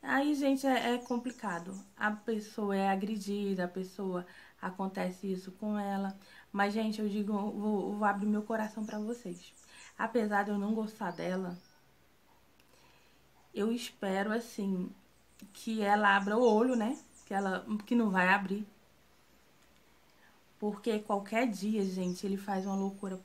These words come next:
por, com ela. No dia que ele quiser dinheiro, né?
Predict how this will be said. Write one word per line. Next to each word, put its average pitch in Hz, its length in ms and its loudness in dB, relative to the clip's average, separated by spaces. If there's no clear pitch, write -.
por, 196 140 -8
com 196 180 -8
ela. 175 340 -6
No 196 140 0
dia 196 200 0
que 208 80 -2
ele 196 120 -2
quiser 180 580 -2
dinheiro, 190 560 0
né? 240 240 -2